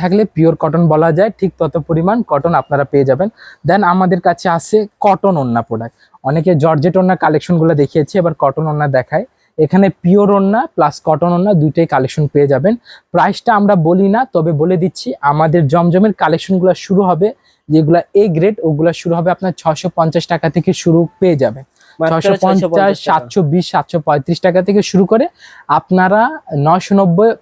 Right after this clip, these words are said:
Speaker 1: বারোশো নব্বই টাকা পর্যন্ত in future প্রোডাক্টগুলো পাবেন এই জমজম লোনগুলা। দেখেন এটা হচ্ছে ব্যাক পোর্শনটা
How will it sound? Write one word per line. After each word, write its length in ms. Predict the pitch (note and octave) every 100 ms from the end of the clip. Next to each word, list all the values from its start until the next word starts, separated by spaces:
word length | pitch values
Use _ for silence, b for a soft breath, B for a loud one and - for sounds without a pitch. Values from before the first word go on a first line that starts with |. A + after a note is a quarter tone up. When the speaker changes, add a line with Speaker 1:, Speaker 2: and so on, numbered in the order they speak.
| C#3+
Speaker 1:
বারোশো 280 | C3+ F3 - F#3
নব্বই 200 | D#3 F3+ E3
টাকা 140 | E3 D3+
পর্যন্ত 300 | D#3 D#3+ E3 G3 G3
in 80 | F3+ -
future 300 | E3 G3+ G#3+
প্রোডাক্টগুলো 440 | E3 C#3+ C3+ C#3+ D3
পাবেন 220 | C#3 D#3+ A#3 B B B
এই 60 | D3+ D3
জমজম 380 | F3 E3 E3 C#3 B2+ C#3
লোনগুলা। 320 | C#3 C3+ B2 B2
দেখেন 180 | B2+ C#3+ C#3
এটা 80 | E3+
হচ্ছে 160 | - D#3
ব্যাক 160 | C#3+ C#3+ -
পোর্শনটা 460 | D3+ - D#3+ F3+